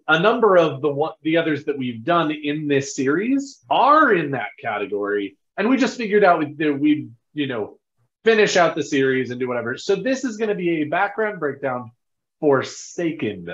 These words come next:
edition. And we are going to talk about the biggest and the baddest of them all today, Mister Nameless himself, Ishamael,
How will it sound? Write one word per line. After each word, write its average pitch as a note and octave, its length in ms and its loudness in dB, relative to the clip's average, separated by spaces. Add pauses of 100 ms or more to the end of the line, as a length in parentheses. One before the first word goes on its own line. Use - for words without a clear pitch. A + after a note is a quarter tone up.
(120)
edition. F#2+ 460 -4 (480)
And C3+ 160 -2
we B3 160 6
are F#3+ 200 6
going D3+ 280 6
to B2+ 60 2
talk C3 320 2
about A#2+ 380 2
the G#2+ 220 -2
biggest A2 720 0 (400)
and F3 320 0
the D#4 240 6
baddest C#3 960 4 (460)
of F#3 400 4
them C4 200 4
all D#3 360 6
today, G2 640 -2 (320)
Mister A3 920 2
Nameless A3 800 4
himself, G#3+ 1120 2 (1160)
Ishamael, C3 720 0